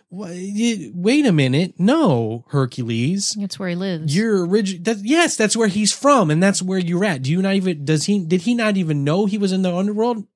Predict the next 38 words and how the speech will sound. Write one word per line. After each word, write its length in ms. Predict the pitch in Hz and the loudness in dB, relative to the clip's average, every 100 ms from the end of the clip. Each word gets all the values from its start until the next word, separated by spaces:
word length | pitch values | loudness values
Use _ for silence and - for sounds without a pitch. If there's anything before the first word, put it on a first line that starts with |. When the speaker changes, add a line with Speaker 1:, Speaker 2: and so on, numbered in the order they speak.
| - | -12
Speaker 1:
Yes, 340 | 156 156 139 - | 0 2 2 0
he 100 | 131 | -2
did. 260 | 160 247 | -2 -2
He 120 | 160 175 | 0 2
knew 160 | 151 | 2
he 140 | 123 107 | 0 -2
was 180 | 104 90 | -4 -6
dead 420 | 101 92 151 208 | -8 -6 -6 -6
Speaker 2:
Yeah. 260 | 190 180 175 | -4 -4 -2
Speaker 1:
because 340 | 180 - 180 196 | -2 0 0 0
he 120 | 175 | -4
asked 300 | 165 160 - | -4 -2 -4
Snow, 680 | 175 196 220 120 131 160 - _ _ _ _ _ _ | -2 0 0 -2 -4 -8 -14 _ _ _ _ _ _
Speaker 2:
"How 140 | 175 | 0
did 140 | 135 131 | 2 2
Speaker 1:
uh, 40 | |
Speaker 2:
you 140 | 131 | 4
Speaker 1:
well, 80 | 151 | 4
Speaker 2:
die?" 120 | 170 | 4
Speaker 1:
Snow, 220 | 165 175 160 139 | 4 2 0 -6
exactly. 680 | 135 131 156 180 202 131 120 | -8 -4 -2 -2 -2 -2 -2
Speaker 2:
Yeah. 60 | 127 | -2
Speaker 1:
And 100 | 127 | -4
she's 160 | 139 123 | -4 -6
like, 140 | 113 | -6
"I'm 160 | 123 123 | -6 -4
not 200 | 113 110 | -6 -2
dead." 260 | 165 131 - - | -2 -2 -6 -14
So 320 | - 196 180 _ _ _ | 0 2 2 _ _ _
Hercules 500 | 269 311 269 233 165 | 0 0 2 2 2
knew 200 | 156 208 | 2 2
that 140 | 202 160 | 2 2
he 140 | 156 | 2
was 160 | 127 123 | 0 -2
in 80 | |
the 120 | 110 98 | -4 -4
underworld. 520 | 139 101 92 98 143 _ | -6 -6 -10 -14 -16 _
Speaker 2:
Hmm. 120 | _ | _